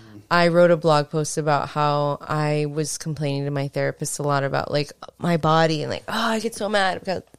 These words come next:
this and I'm fat and whatever." And she was like, "Have you ever taken a moment to, like, sit and thank your body for everything that it's done for you?" And I was like, "No.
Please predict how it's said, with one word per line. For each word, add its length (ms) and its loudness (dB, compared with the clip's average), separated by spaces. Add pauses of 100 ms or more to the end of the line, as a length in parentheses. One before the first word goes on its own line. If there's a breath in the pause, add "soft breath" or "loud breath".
(140)
this 340 2
and 80 -8
I'm 160 -8 (140)
fat 360 6
and 100 -4
whatever." 500 4 (500 loud breath)
And 120 2
she 120 2
was 160 2
like, 140 2
"Have 160 2
you 80 6
ever 160 4
taken 300 -2
a 40 0
moment 320 2
to, 80 0
like, 160 2
sit 360 2
and 180 -2
thank 320 2
your 80 2
body 320 4
for 140 -2
everything 400 2
that 100 0
it's 160 -8
done 240 -2
for 120 -2
you?" 240 2
And 120 0
I 60 0
was 160 -4
like, 180 -8 (640)
"No. 500 -10